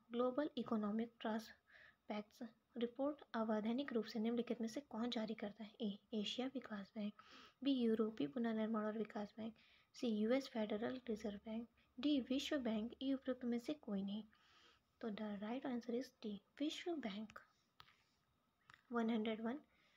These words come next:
निम्न में से आसियान का सदस्य नहीं है? ए वियतनाम, बी थाईलैंड, सी दक्षिण कोरिया, डी इंडोनेशिया, ई उपरोक्त में से कोई नहीं या एक से अधिक।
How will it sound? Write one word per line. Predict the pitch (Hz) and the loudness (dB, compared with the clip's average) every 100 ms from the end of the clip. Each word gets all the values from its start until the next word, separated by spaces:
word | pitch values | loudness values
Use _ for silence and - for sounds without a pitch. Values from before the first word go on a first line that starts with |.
| _ _ _ _ _ _ _ _ _ _ _ _ _ _ - | _ _ _ _ _ _ _ _ _ _ _ _ _ _ -6
निम्न | 247 233 285 285 | 2 2 4 2
में | 233 220 | 2 2
से | 220 233 226 240 _ - _ - | 0 -2 -4 -4 _ -20 _ 2
आसियान | 240 233 - 285 | 2 2 0 0
का | 294 | 0
सदस्य | - 226 240 247 | -2 -2 -2 0
नहीं | 240 226 226 | 0 2 2
है? | 220 - | 0 0
ए | 240 226 214 | 0 0 0
वियतनाम, | 214 247 247 226 220 233 233 | 2 2 4 2 0 -2 -2
बी | 233 240 | -2 -2
थाईलैंड, | 233 214 220 226 247 _ - - - _ | 0 0 2 -2 -4 _ -20 -20 -20 _
सी | - 240 | -2 0
दक्षिण | 226 226 285 277 | 0 0 0 0
कोरिया, | 247 226 233 240 - | 0 0 0 -4 -4
डी | 247 | -4
इंडोनेशिया, | 269 262 294 294 233 214 226 254 254 | -2 -2 0 2 0 0 -4 -4 -2
ई | |
उपरोक्त | 247 247 240 | 0 0 0
में | 233 | -2
से | 226 233 | -2 -4
कोई | 233 208 | -4 -2
नहीं | 202 233 285 254 | 0 0 0 -2
या | |
एक | 220 | -2
से | - | -4
अधिक। | 208 202 | -6 -6